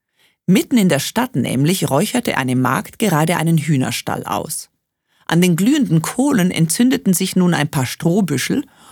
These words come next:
und sogleich fuhr der Wind hernieder, entfachte ein großes Feuer und trug dieses von Stall zu Stall, von Haus zu Haus,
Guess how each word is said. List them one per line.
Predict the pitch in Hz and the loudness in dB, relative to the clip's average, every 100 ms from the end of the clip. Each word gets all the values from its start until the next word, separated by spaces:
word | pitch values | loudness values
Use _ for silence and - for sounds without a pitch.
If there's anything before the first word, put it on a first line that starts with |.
| - | -4
und | 170 | 0
sogleich | 202 202 185 247 - | 2 2 2 0 -4
fuhr | - 277 | -2 0
der | 233 180 156 | 2 2 2
Wind | 269 - | 0 0
hernieder, | 151 135 143 143 180 - - _ | 2 2 2 2 0 -4 -14 _
entfachte | 170 160 - 233 - 180 | 0 2 0 -2 0 0
ein | 143 | 2
großes | 151 226 - 240 | 2 2 0 -4
Feuer | - 151 190 220 233 _ - | 0 2 2 0 -6 _ -2
und | 165 | -2
trug | - 175 - | 2 -2 0
dieses | 185 185 147 | 0 2 0
von | - 139 | -2 -2
Stall | - - 180 185 | -2 0 0 0
zu | - | -2
Stall, | - - - 147 - _ _ | -4 -2 -2 -4 -10 _ _
von | - 165 - | -2 0 2
Haus | 214 214 - | 0 -2 -2
zu | 185 | -2
Haus, | - 170 147 | -2 -2 -4